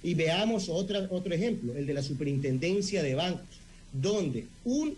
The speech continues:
ciudadano o una ciudadana supuestamente preocupada ha presentado una acción de protección que ha afectado por completo un procedimiento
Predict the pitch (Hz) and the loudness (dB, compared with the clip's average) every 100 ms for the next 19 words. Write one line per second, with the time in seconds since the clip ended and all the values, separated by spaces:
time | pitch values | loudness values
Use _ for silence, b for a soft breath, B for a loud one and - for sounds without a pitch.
0 | - - 185 190 170 147 180 240 202 147 | -6 -4 0 2 2 2 2 2 0 0
1 | 160 185 143 156 185 143 - 190 180 170 | 0 -2 0 2 2 -2 -4 -4 -2 0
2 | 196 175 143 202 - 139 139 131 165 B | 0 0 0 0 0 0 0 2 0 B
3 | B - 196 208 185 165 180 160 151 135 | B -2 0 0 0 0 2 2 2 0
4 | 131 180 220 254 226 196 196 - - 151 | -2 -2 0 2 0 -2 -4 -4 -4 -2
5 | 135 151 B B - 185 202 247 226 202 | 0 0 B B -4 0 2 0 0 -2
6 | - 208 214 185 160 147 139 196 208 202 | 0 0 0 -2 -2 -2 0 0 0 0
7 | 254 269 247 233 202 170 165 175 208 226 | 0 0 0 0 0 0 2 2 2 2
8 | - 226 | 0 -2